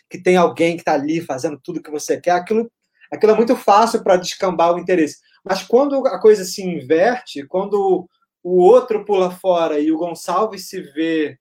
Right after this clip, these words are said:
sem ninguém, e o Gonçalves fala isso pra ele no momento. Tem uma hora que ele fala, "Morreu uma tia do Gonçalves", e parece que ele só tinha ela de familiar. E aí o Gonçalves fala pro Quintanilha,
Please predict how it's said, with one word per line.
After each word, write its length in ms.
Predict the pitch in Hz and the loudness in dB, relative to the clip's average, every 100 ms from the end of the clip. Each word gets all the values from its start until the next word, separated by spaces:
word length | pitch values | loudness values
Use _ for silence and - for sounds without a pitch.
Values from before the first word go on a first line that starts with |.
| _ _ _ _ _ _ _ _ _ _ _ _ _ _ _ | _ _ _ _ _ _ _ _ _ _ _ _ _ _ _
sem 300 | - 185 202 | -6 -4 -2
ninguém, 580 | 185 151 160 196 240 175 | -4 0 2 2 0 0
e 60 | |
o 60 | 165 | 2
Gonçalves 460 | 180 175 185 196 - | 2 2 0 0 0
fala 300 | 202 220 190 | 2 4 2
isso 160 | 180 | -2
pra 180 | - 170 | 0 2
ele 200 | 156 135 | 2 0
no 140 | 135 143 | -4 -6
momento. 480 | 147 147 139 123 - _ _ _ _ | -4 -4 -6 -10 -16 _ _ _ _
Tem 80 | 165 | -4
uma 100 | 170 | 0
hora 100 | 170 | 0
que 60 | 180 | 0
ele 80 | 185 | 0
fala, 200 | 156 156 | 2 2
"Morreu 320 | 175 165 180 | 0 2 2
uma 200 | 185 190 | 2 -2
tia 340 | - 196 196 | -6 -4 -2
do 80 | 180 | -2
Gonçalves", 600 | 185 196 190 165 165 147 | -2 -4 0 2 2 0
e 60 | 139 | -4
parece 420 | 160 156 165 - | 0 0 0 -4
que 260 | 185 180 180 - _ | -4 -4 -4 -14 _
ele 120 | - | -8
só 140 | - 165 | -2 -2
tinha 240 | - 202 | -2 0
ela 200 | 196 190 | 2 4
de 120 | 185 180 | 2 -2
familiar. 640 | 185 180 180 190 156 - _ _ | -2 0 2 2 0 -2 _ _
E 60 | 165 | 2
aí 80 | 190 | 4
o 60 | |
Gonçalves 500 | 196 196 190 202 202 | 2 0 0 -2 0
fala 240 | - 208 214 | 2 2 2
pro 100 | 185 | -4
Quintanilha, 580 | 185 190 170 151 139 | -8 -6 -2 -2 -2